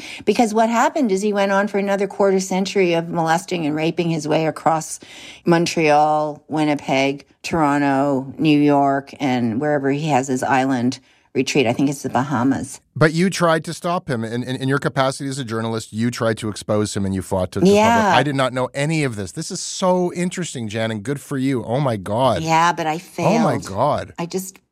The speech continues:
Speaker 1: I just
Speaker 2: No, you, you,
Speaker 1: said he
Speaker 2: uh,
Speaker 1: had, you know,
Speaker 2: w-, what can
Speaker 1: elevator
Speaker 2: you
Speaker 1: lifts
Speaker 2: do?
Speaker 1: in his heels.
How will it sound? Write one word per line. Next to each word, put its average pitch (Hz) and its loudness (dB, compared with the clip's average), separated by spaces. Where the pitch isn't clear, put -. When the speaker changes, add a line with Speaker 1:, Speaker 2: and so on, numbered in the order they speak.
Speaker 1:
I 170 2
just 180 0
Speaker 2:
No, 196 6
you, 240 2
you, 170 0
Speaker 1:
said 175 2
he 170 0
Speaker 2:
uh, 208 0
Speaker 1:
had, 160 2
you 175 -2
know, 120 -2
Speaker 2:
w-, 131 -8
what - -
can 135 -4
Speaker 1:
elevator 175 4
Speaker 2:
you 151 2
Speaker 1:
lifts 113 0
Speaker 2:
do? 180 0
Speaker 1:
in 156 2
his 147 0
heels. 135 0